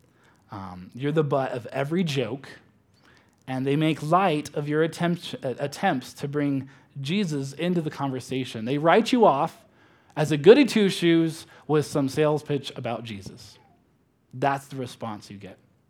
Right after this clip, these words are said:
Well, this shouldn't surprise us. First John three thirteen says, "Do not be surprised, brothers, that the world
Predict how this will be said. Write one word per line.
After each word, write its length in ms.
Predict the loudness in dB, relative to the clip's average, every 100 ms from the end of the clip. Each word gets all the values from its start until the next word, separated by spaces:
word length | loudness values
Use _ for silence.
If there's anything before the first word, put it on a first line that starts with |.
| _ _ _ _ _ _ _ _ _ _ _ _ _ _ _ _ _ -14
Well, 100 | -10
this 140 | -8 -4
shouldn't 280 | -2 -2
surprise 420 | -4 -12 -12 -12 -16
us. 320 | -20 -20 -20 _ _ _ _ _ _ _ _ _ _ _ _ _ _
First 300 | -2 -2 0
John 180 | 0 0
three 160 | -4
thirteen 400 | -4 -4 -4 -6
says, 440 | -6 -8 -10 -12 -20 -20 _ _ _ -2
"Do 180 | 2
not 260 | 4 2 0
be 280 | -6 -14 -20
surprised, 760 | -14 -12 -10 -12 -14 -20 -20 -20 -20 _ _ -18
brothers, 560 | -16 -18 -20 -20 -20 _ _ _ _ _ _ _ _ -2
that 180 | 0 0
the 80 | -2
world 540 | -4 -6 -8 -12